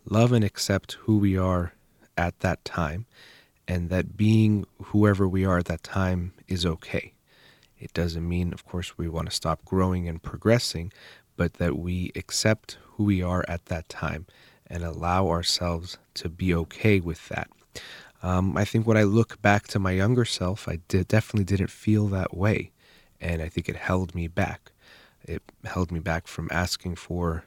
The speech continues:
support, from showing that maybe I was struggling in certain ways, um, or to show that I wasn't doing as well as maybe some people thought I was doing. There was that fear of showing that vulnerability.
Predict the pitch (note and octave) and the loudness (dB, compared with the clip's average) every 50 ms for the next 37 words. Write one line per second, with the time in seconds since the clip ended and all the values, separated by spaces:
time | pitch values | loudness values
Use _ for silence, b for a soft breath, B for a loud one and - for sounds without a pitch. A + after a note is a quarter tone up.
0 | _ - - - - _ - - C3 B2+ B2+ - - - b b b b b b | _ -14 -12 -12 -12 _ 2 4 6 6 6 4 2 -4 b b b b b b
1 | b b - - D#2+ D#2+ - - - - E2+ E2+ E2+ E2 E2 E2 - - E2 E2 | b b -14 -12 -12 -10 -10 -10 -6 -4 -4 -4 -4 -4 -6 -6 -8 -8 -8 -10
2 | D#2+ D#2+ - E2 D#2+ D#2+ E2+ - - F#2 - - - _ - - - - G2+ G2+ | -10 -10 -12 -12 -12 -12 -10 -12 -12 -12 -12 -16 -18 _ -20 -12 0 2 2 2
3 | G2 G#2 G2+ G2+ G2 G2 F#2+ F2 E2+ - - - G2 - E2 E2+ F2 G2+ G#2+ A2 | 4 2 0 0 0 0 -2 -2 -4 -6 -4 -2 -2 -2 -2 -2 0 4 4 6
4 | A2 G#2+ G#2+ - - B B B B B B B B B B _ - - D#2+ D#2 | 6 4 4 0 -4 B B B B B B B B B B _ -14 -10 -10 -10
5 | D#2+ - - E2 E2 E2 D#2+ E2 E2 - - - - F2 F2 E2+ E2+ E2 - - | -10 -10 -8 -6 -4 -4 -4 -4 -6 -8 -12 -10 -8 -6 -4 -4 -4 -6 -6 -2
6 | - F2+ F#2 F2 F2 E2+ E2 E2 E2 D#2+ E2+ F2+ F#2+ E2+ F2+ F#2 F2+ - - - | 0 0 0 2 0 -2 -2 -2 -4 -2 0 0 0 0 -2 -4 -6 -6 -8 -6
7 | F#2+ F#2 F#2+ F#2 F#2 F2+ F2+ E2+ F2 E2+ F2 F2+ F2+ E2 - - E2+ F2 E2+ F2 | -2 0 0 0 0 0 -2 -4 -4 -2 -2 -2 -2 -4 -4 -6 -6 -4 -4 -6
8 | E2+ - - - F2 E2 - - - - - F#2 - - F2 F2 F2+ - - E2 | -8 -8 -8 -8 -8 -8 -8 -10 -14 -14 -14 -14 -4 0 2 2 2 2 0 -4
9 | E2 D#2+ F2+ F2+ F2+ F2+ F2 - - b b b b b b - G#2+ A#2 G#2+ D2+ | -4 0 0 2 2 0 -2 -4 -8 b b b b b b 6 8 8 8 6
10 | - - - _ _ _ _ - - E2 E2 E2 E2 E2+ E2+ D#2 - - - - | 2 -6 -16 _ _ _ _ -12 -8 -6 -6 -6 -4 -6 -6 -8 -10 -12 -10 -4
11 | F#2+ F#2 F#2+ F#2 F2 E2 - - - - F2 E2+ E2+ D#2+ C#2 F2 E2+ - _ b | -2 0 0 0 0 -2 -6 -8 -8 -6 -6 -6 -6 -4 -2 -2 -2 -4 _ b
12 | b b b b b b b b - F2 F#2 F2+ F2+ F2 F2 F2 E2 D#2+ D#2 E2 | b b b b b b b b -6 -2 -2 0 0 0 -2 -4 -4 -6 -2 0
13 | G2 G#2+ G#2+ F#2+ - - - - - | 2 2 2 2 0 -2 -8 -12 -14